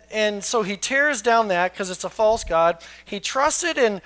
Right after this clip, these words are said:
to, to God to such a degree that the Bible says in Judah, there was not a king like him before or after. He was this great guy. He loved God. Hezekiah loved God.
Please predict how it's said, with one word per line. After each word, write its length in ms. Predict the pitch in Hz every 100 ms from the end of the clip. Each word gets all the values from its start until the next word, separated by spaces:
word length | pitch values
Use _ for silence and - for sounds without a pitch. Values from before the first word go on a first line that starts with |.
| - - _ _ -
to, 220 | 240 220 -
to 140 | 220
God 280 | 226 240 233
to 100 | 214
such 280 | - 285 302
a 80 |
degree 360 | 269 214 190 196
that 160 | 202 202
the 100 | 185
Bible 360 | 220 240 247
says 440 | - 226 214 220 220
in 400 | 208 240 294 302
Judah, 640 | 277 320 302 175 156 208 - - - - - -
there 140 | 175
was 220 | 170 165 165
not 220 | 175 185
a 40 |
king 280 | 180 202 165
like 260 | 156 170 190
him 120 | 165
before 560 | 160 - 185 196 208 147
or 180 | 143 -
after. 520 | 165 175 - 139 104
He 300 | - 190 202
was 260 | 190 151
this 240 | 139 180 -
great 560 | - - 175 185 196
guy. 220 | 170 156 139
He 160 | 170
loved 260 | 165 170 170
God. 280 | 156 135 - _ _ _ _ _ _ - - - -
Hezekiah 560 | 208 196 196 220 214
loved 260 | 185 190 185
God. 380 | 185 175 143